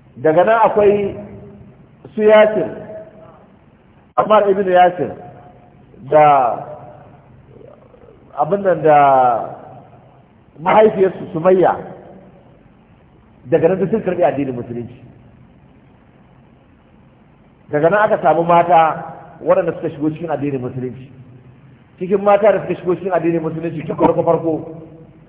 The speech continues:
akwai Ummu Ayman, Albarakatul Habashiyya kenan.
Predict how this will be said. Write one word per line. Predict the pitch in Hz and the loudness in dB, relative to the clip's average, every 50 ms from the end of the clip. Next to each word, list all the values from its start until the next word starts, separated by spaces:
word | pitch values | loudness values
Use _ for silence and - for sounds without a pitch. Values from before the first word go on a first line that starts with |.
| _ _ _ _ _ _ _ _ _ _ _ _ _ _ _ _ _ _ _ _ _ _ _ _ _ _ _ _ _ _ _ _ _ - | _ _ _ _ _ _ _ _ _ _ _ _ _ _ _ _ _ _ _ _ _ _ _ _ _ _ _ _ _ _ _ _ _ -8
akwai | - 196 - 190 190 190 190 196 190 - | -6 -4 0 2 2 2 2 2 0 0
Ummu | 233 202 196 196 180 170 175 | 0 0 0 0 0 2 2
Ayman, | 175 175 170 151 127 101 - - - - - - - - - - - - - - _ _ _ _ _ _ _ _ _ _ _ _ _ _ _ _ _ - | 2 2 0 -2 -6 -8 -8 -14 -18 -18 -20 -20 -20 -20 -20 -20 -20 -20 -20 -20 _ _ _ _ _ _ _ _ _ _ _ _ _ _ _ _ _ -2
Albarakatul | 156 160 165 160 202 196 - 185 180 - 185 160 | -2 0 2 2 2 2 2 0 -2 -2 -2 -2
Habashiyya | 156 135 139 135 151 170 160 151 139 120 | -2 -2 -2 -4 -6 -4 -2 -2 -2 -2
kenan. | - 110 - - - | -6 -10 -14 -16 -18